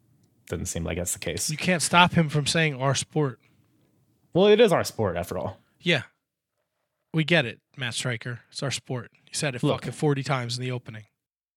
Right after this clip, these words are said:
Speaker 1: Do you just hate that he cried over Josh Alexander getting his title taken away in front of his kid?
Speaker 2: No. That didn't bother me. That's
Speaker 1: That
Speaker 2: his,
Speaker 1: bothered
Speaker 2: this
Speaker 1: me
Speaker 2: is
Speaker 1: a
Speaker 2: all
Speaker 1: little
Speaker 2: he
Speaker 1: bit.
Speaker 2: should be upset about that.
Speaker 1: Yeah, he
Speaker 2: Moose
Speaker 1: did
Speaker 2: is a
Speaker 1: cry about
Speaker 2: jerk.
Speaker 1: it.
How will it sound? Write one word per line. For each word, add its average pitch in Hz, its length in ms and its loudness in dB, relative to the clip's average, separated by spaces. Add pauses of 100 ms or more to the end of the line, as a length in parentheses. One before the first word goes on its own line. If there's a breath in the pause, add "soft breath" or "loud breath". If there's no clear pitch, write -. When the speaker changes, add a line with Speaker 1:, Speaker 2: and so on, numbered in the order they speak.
(440)
Speaker 1:
Do 117 100 0
you 127 60 4
just 147 160 -2
hate 131 180 0
that 117 100 2
he 110 60 0
cried 98 420 0
over 95 240 0
Josh 95 460 -2
Alexander 92 540 -2
getting 87 420 -6 (160)
his 95 140 -6
title 90 240 -2
taken 92 260 -4
away 90 400 0 (280)
in 98 60 -2
front 92 160 -2
of 85 60 -4
his 87 100 -2
kid? 90 360 -4 (840)
Speaker 2:
No. 160 420 0 (680)
That 170 120 2
didn't 220 160 2
bother 147 300 6
me. 208 280 0 (920)
That's 196 220 4
Speaker 1:
That - 60 0
Speaker 2:
his, 190 40 -2
Speaker 1:
bothered 190 160 4
Speaker 2:
this 160 100 4
Speaker 1:
me - 40 -2
Speaker 2:
is 151 40 2
Speaker 1:
a 175 40 6
Speaker 2:
all 226 60 8
Speaker 1:
little 262 80 8
Speaker 2:
he 233 80 6
Speaker 1:
bit. 175 40 2
Speaker 2:
should 311 220 4
be 185 100 4
upset 139 320 4
about 120 300 0
that. 110 280 0 (460)
Speaker 1:
Yeah, - 80 2
he 190 40 10
Speaker 2:
Moose 214 160 6
Speaker 1:
did - 60 0
Speaker 2:
is 190 40 -4
a 196 60 -2
Speaker 1:
cry 175 60 0
about - 40 0 (260)
Speaker 2:
jerk. - 40 -12
Speaker 1:
it. - 40 -18